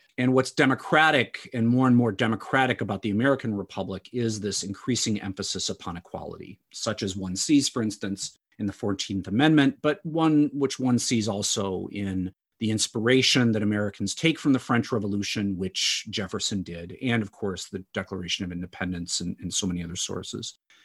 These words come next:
And my colleague at Harvard History, James Kloppenberg, in his remarkable book, Toward Democracy, talks about that, the centrality of equality as a fundamental tenet. And petitions had that a-, as much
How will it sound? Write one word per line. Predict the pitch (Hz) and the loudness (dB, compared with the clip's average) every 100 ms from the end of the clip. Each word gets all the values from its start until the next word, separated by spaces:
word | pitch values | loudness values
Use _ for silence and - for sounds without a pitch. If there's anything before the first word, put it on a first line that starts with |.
| _ | _
And | 135 | 4
my | 127 127 | 6 6
colleague | - 156 147 123 113 | 6 6 8 6 4
at | 117 - | -2 -6
Harvard | - 123 110 | -2 -2 0
History, | 104 - 135 117 104 104 | 0 0 2 2 2 0
James | - 110 98 | 0 0 0
Kloppenberg, | - 135 - 113 101 98 95 | 2 4 4 0 -2 -6 -8
in | |
his | 92 92 | -8 -6
remarkable | 107 110 113 113 98 | -2 0 0 -2 -6
book, | 98 - 104 - - | -8 -6 -8 -8 -10
Toward | - 110 95 | 0 0 2
Democracy, | 98 95 90 95 - 87 | -2 -2 -6 -8 -6 -8
talks | 87 87 80 - | -8 -8 -8 -8
about | 87 85 | -10 -10
that, | - - | -10 -10
the | - | -8
centrality | - 104 - 123 110 107 90 80 98 _ _ _ | -6 -6 -4 0 2 0 -2 -8 -14 _ _ _
of | 113 107 101 92 | 0 2 2 0
equality | - - 123 98 95 87 85 90 - | -8 -6 -2 0 0 -4 -6 -10 -14
as | - | -14
a | 92 | -14
fundamental | - 120 107 101 92 | -2 2 4 2 0
tenet. | 85 - 101 82 _ _ _ - | -4 -2 -2 -4 _ _ _ 2
And | 127 127 120 - _ _ - | 4 6 4 0 _ _ -8
petitions | 127 - 208 233 202 - | -4 2 4 6 4 2
had | - 160 170 135 | 0 2 2 0
that | 113 135 147 - _ _ _ 123 | 0 4 4 2 _ _ _ -6
a-, | - | -4
as | 123 107 | -2 2
much | 120 131 175 - | 6 6 4 0